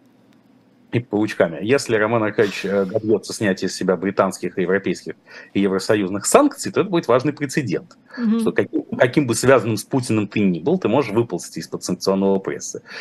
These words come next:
Speaker 1: И для Путина это тоже важно, что, так сказать, э, д-, долгая дружба с Путиным не является абсолютно каиновой печатью. Хотя здесь, конечно, Роман Аркадьевич рассчитывал во многом на власти Украины, что они за него похлопочут.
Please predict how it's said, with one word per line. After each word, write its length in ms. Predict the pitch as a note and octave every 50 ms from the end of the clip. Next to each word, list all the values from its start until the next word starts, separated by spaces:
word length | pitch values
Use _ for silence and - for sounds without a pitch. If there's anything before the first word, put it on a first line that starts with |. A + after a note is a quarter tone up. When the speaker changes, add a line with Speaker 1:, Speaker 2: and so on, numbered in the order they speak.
| - - -
Speaker 1:
И 80 | G#3+ G#3
для 160 | G3 G#3 G3+
Путина 300 | - G3 A3 - - A3+
это 140 | F#3+ E3+ D3+
тоже 280 | - C3 B2+ C#3 E3 C3
важно, 340 | F#2 D2+ D2 - - -
что, 200 | - - - E2+
так 80 | D#2 -
сказать, 280 | - - G2+ F2+ - -
э, 120 | F2+ F2+ F2
д-, 200 | D#2 D#2 E2 F2+
долгая 420 | E2+ F2 A2 A2 G#2+ F#2+ F#2 F#2+
дружба 240 | F#2 G2+ G2 F2+ G2
с 60 | F#2+
Путиным 340 | - - D#3 D#3+ - A2+ G#2
не 80 | G2+ G#2
является 320 | G#2 F#2+ E2+ D2+ - -
абсолютно 380 | D#2+ - - F#2 F2 - F2+ F2+
каиновой 400 | - G2 F2 F2 E2+ E2+ E2+ E2+
печатью. 500 | - G2+ G2+ - - - - - - - - - - - - -
Хотя 220 | - G#2+ - A#2+
здесь, 200 | A#2+ A#2 B2+ A#2+
конечно, 360 | - - A2 G#2 G2 - - G#2
Роман 260 | G2+ G2+ G#2 G2+ G2
Аркадьевич 320 | F#2+ - - G2 F#2 -
рассчитывал 400 | G2+ G2 F#2 - G#2 - G2 F#2+
во 80 | F#2 F#2+
многом 280 | F#2+ F#2+ F#2+ F2 F2
на 100 | F#2 F#2
власти 320 | F2+ F#2 G2 F2+ - - F#2+
Украины, 560 | E2+ - - C3 F3+ C4 C#4+ G3 G2+ - - - - - - _
что 160 | _ - A#2+
они 140 | A2+ A2 G#2
за 100 | F2+ F2
него 140 | F#2 F#2 F2
похлопочут. 720 | - - G2+ - A2 G#2+ - - F2+ D#2+ - - - _